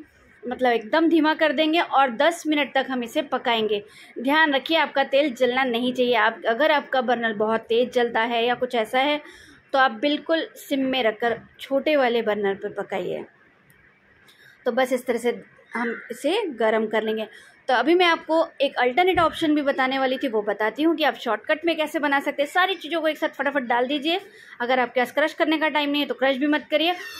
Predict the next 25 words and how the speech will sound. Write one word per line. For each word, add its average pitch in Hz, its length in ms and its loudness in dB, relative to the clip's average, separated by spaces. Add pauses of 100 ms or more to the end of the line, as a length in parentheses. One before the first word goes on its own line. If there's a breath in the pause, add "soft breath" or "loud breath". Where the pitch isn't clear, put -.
(160)
और 302 160 4 (100)
इस - 260 0
ऑयल 277 260 4
को 277 120 0
आप 330 140 4 (120)
दो 311 200 4
से 370 200 2 (220)
तीन 349 420 4
दिन 285 280 4
तक 277 260 0
की 359 220 2 (580 loud breath)
धूप 254 480 0
में 254 160 0
रख 220 140 0
दीजिए, 220 340 -2
तो 226 140 -2
आपको 220 260 0
ऐसा 240 220 0
गैस 220 320 -2
में 247 100 -6
पकाने 226 320 -2
की 302 180 2
ज़रूरत 240 380 2
नहीं 254 240 -2
पड़ेगी। 226 340 -2